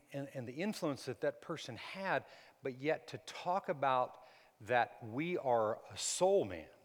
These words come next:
that everything is about our soul, was shocking.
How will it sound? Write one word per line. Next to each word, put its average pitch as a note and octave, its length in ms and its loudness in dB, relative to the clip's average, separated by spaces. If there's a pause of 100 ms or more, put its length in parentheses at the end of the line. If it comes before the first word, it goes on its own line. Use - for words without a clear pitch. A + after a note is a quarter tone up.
(600)
that B2 80 0
everything F3+ 360 2
is C#3+ 140 0
about B2+ 300 2
our A2 160 -2
soul, B2 760 -2 (1600)
was B2+ 160 -4
shocking. F3 380 6